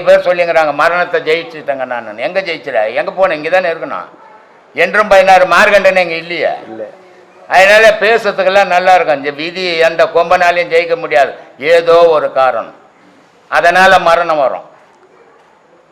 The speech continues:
Speaker 1: முருக பக்தன் ஒருத்தன், ஒரே புள்ள, ரொம்ப கடவுள் பக்தி. அஹ், தண்ணி வாங்கினதுக்கு இங்க மிக்கிலன்ட்டு பாண்டிச்சேரிக்கு போனானுங்க. மோட்டர் பைக்கில் போய் நாலு பேர் ஆக்சிடென்ட் ஆகி போச்சு, செத்து போட்டான். கண்டபடி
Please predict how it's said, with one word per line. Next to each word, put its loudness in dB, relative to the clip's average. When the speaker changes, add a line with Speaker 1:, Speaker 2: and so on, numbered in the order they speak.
Speaker 1:
முருக 2
பக்தன் 2
ஒருத்தன், -2
ஒரே 2
புள்ள, -2
ரொம்ப -2
கடவுள் 0
பக்தி. -6
அஹ், 2
தண்ணி 0
வாங்கினதுக்கு 2
இங்க 0
மிக்கிலன்ட்டு -2
பாண்டிச்சேரிக்கு 0
போனானுங்க. -2
மோட்டர் 0
பைக்கில் 0
போய் -4
நாலு -2
பேர் -2
ஆக்சிடென்ட் -8
ஆகி -10
போச்சு, -20
செத்து -6
போட்டான். -16
கண்டபடி 0